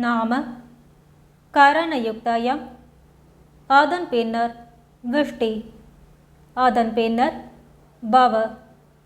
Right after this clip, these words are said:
एवं गुण सकल विशेषण विशिष्टायाम् अस्यां वर्धमानायां शुभदिदौ अस्माकं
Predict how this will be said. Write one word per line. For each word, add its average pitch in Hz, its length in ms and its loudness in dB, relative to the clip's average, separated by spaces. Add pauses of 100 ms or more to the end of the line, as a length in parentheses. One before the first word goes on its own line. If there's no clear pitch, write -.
(2250)
एवं 269 420 8
गुण 233 180 2 (640)
सकल 277 500 4 (480)
विशेषण 320 680 4 (300)
विशिष्टायाम् 247 720 4 (680)
अस्यां 240 440 4 (540)
वर्धमानायां 254 1000 4 (320)
शुभदिदौ 233 680 2 (1500)
अस्माकं 247 640 2